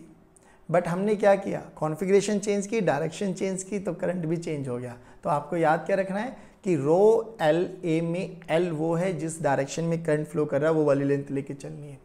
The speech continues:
और area perpendicular to the flow of current वो लेके चलना है। अब याद करो बच्चों, इसमें मैं छोटी छोटी बातें ऐड करता हूँ कि हमने रेजिस्टेंस का फॉर्मूला देखा है कि रेजिस्टेंस का जो फॉर्मूला होता है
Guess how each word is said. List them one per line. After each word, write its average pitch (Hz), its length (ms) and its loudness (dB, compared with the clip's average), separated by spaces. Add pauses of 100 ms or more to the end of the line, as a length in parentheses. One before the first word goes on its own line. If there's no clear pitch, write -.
(320)
और 170 120 6
area 185 280 4 (100)
perpendicular 185 680 0
to 156 100 0
the 147 100 -2
flow 139 220 0
of - 160 -6
current 123 340 -14 (120)
वो 160 80 4
लेके 131 240 -2
चलना 120 280 -14
है। - 60 -20 (520)
अब 202 180 4
याद 151 420 6
करो 233 160 2
बच्चों, 185 320 -2
इसमें 196 420 -2
मैं 180 280 -6
छोटी 208 240 -4
छोटी 190 220 -4
बातें 143 280 -2
ऐड 127 240 -2
करता 127 260 -6
हूँ - 180 -6 (400)
कि 220 120 6
हमने 185 400 4
रेजिस्टेंस 185 460 2
का 160 120 2
फॉर्मूला 160 320 2
देखा 139 260 -2
है 190 80 2
कि 196 140 -2
रेजिस्टेंस 160 500 -2
का 170 100 2
जो 165 140 0
फॉर्मूला 147 360 0
होता 143 300 0
है 233 200 -4